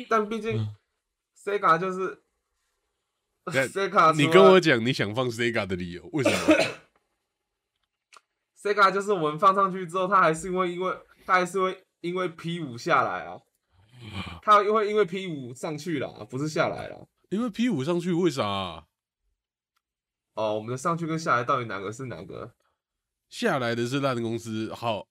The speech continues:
Speaker 2: 呃，好公司下来，烂公司上去啊。
Speaker 1: 它还是会下去啊。
Speaker 2: 哦。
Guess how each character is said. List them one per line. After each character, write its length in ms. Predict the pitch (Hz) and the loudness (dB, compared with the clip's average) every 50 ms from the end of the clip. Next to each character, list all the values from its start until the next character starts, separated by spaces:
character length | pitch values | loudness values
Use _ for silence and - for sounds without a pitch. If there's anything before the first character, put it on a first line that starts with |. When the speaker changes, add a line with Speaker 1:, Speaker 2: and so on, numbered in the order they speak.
| _ _ _ _ _ | _ _ _ _ _
Speaker 2:
呃， 160 | - 143 127 - _ _ | -6 -6 -6 -8 _ _
好 220 | _ - - 110 104 | _ -4 -4 -4 -2
公 220 | 101 - - 123 | -2 -4 -4 -4
司 180 | 123 - 165 165 | -4 -4 -6 -4
下 220 | - - 147 117 | -2 -2 -2 -2
来， 100 | 104 104 | -2 -4
烂 200 | 110 127 135 123 | -6 -6 -6 -6
公 180 | 113 110 110 113 | -6 -6 -8 -8
司 160 | 107 - 110 | -8 -10 -8
上 220 | 107 113 110 107 98 | -6 -4 -4 -4 -4
去 180 | 92 104 101 | -4 -4 -4
啊。 180 | 90 85 85 85 _ | -4 -4 -6 -10 _
Speaker 1:
它 200 | - - 190 196 | -2 2 4 4
还 100 | 185 185 | 4 4
是 100 | 180 202 | 2 0
会 140 | 208 202 202 | 0 0 0
下 220 | - 226 190 190 | 0 0 -2 -2
去 200 | 185 - 214 196 | -2 -4 -6 -6
啊。 280 | 190 175 170 185 180 - _ _ _ _ _ _ _ _ _ _ _ _ _ _ _ _ _ _ _ _ _ | -4 -4 -4 -4 -6 -12 _ _ _ _ _ _ _ _ _ _ _ _ _ _ _ _ _ _ _ _ _
Speaker 2:
哦。 800 | - 185 165 156 139 127 123 117 110 104 101 95 92 90 87 - | -4 -2 0 0 2 2 2 0 0 -2 -2 -4 -4 -6 -6 -8